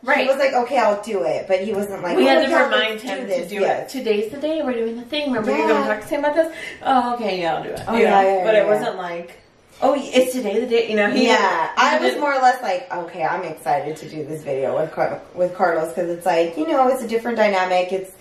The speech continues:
Speaker 2: the baby daddy's point of view, and, like, with me and him, and then I think we got
Speaker 1: <laughs> So
Speaker 2: a lot of good feedback on that. Like, a lot of my friends were like, "Oh my God, you guys have not changed." Like,
Speaker 1: It
Speaker 2: our
Speaker 1: was great.
Speaker 2: relationship, our friendship has not changed.
Speaker 1: That's one of my favorite videos.
Speaker 2: Yes.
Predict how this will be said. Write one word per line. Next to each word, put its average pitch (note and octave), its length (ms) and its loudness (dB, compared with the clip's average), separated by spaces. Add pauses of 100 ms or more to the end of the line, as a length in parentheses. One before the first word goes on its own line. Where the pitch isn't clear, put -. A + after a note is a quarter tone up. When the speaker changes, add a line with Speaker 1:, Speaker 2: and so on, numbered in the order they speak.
(560)
Speaker 2:
the A3+ 260 2 (360)
baby G#3+ 420 -2
daddy's F#3+ 640 0 (520)
point A3 300 0
of G3 80 -2
view, F#3+ 560 4
and, F#3 320 4
like, E3+ 300 -4
with F#3 200 -4
me F#3+ 220 -4
and G3+ 100 -2
him, F#3+ 420 2
and G3 220 -2
then F#3+ 140 -2
I F#3 100 0
think G#3 300 -4
we C4 120 2
got G3 300 4
Speaker 1:
<laughs> - 0 -
So F#4+ 560 2
Speaker 2:
a A#3+ 100 6
lot A3 380 0
of A#3 80 -8
good A3+ 160 -8
feedback G3 500 -4
on F#3 280 -2
that. F3+ 520 -4
Like, F3+ 160 -2
a F#3 60 4
lot F#3 180 4
of G#3 80 -2
my G#3 160 0
friends G#3+ 260 -2
were G#3 100 0
like, F#3+ 180 2
"Oh F#3 100 2
my G3 160 -2
God, F#3 240 2
you F3 80 -6
guys F3 220 2
have F#3 160 -6
not F3 240 -2
changed." F#3 640 -4
Like, G#3 180 4
Speaker 1:
It - 40 2
Speaker 2:
our - 100 4
Speaker 1:
was C#4+ 120 4
great. - 140 6
Speaker 2:
relationship, - 400 -2
our B3+ 160 4
friendship B3+ 400 -4
has G3+ 220 -6
not F#3+ 320 -6
changed. - 400 -12
Speaker 1:
That's B3 160 -4
one C#4+ 100 2
of C4+ 60 0
my A#3+ 100 2
favorite G#3 260 0
videos. E3+ 340 -2
Speaker 2:
Yes. - 220 -2